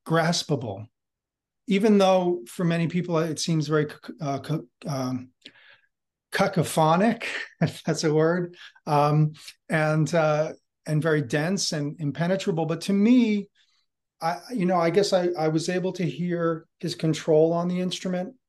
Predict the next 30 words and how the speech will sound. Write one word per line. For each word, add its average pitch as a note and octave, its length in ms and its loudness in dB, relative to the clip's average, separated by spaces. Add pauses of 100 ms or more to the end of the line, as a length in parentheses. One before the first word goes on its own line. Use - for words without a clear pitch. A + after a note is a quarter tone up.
(400)
by D#3+ 140 4
listening D#3+ 360 2
to F3+ 120 -4
his C#3+ 180 -2
solo, F3+ 460 2
solo D#3+ 680 -2 (400)
unaccompanied D3+ 720 0
piano B2+ 400 -4
stuff. - 480 -8
And D3+ 160 -2
I C#3 100 2
feel D3 240 2
like C#3 160 2
that, D3 300 0 (360)
that's D3+ 220 -4
a D3+ 60 0
big C3+ 260 -2
gateway C3+ 640 2
into C3+ 240 -6
his D3 260 -2
music B2 480 -4
is, B2 280 -4
um, A#2+ 340 -6 (460)
maybe D#3+ 180 2
don't F3+ 240 2
listen D#3 300 2
to D#3+ 160 0
the C3+ 280 0 (600)
double D3+ 320 0
album, C3+ 640 -2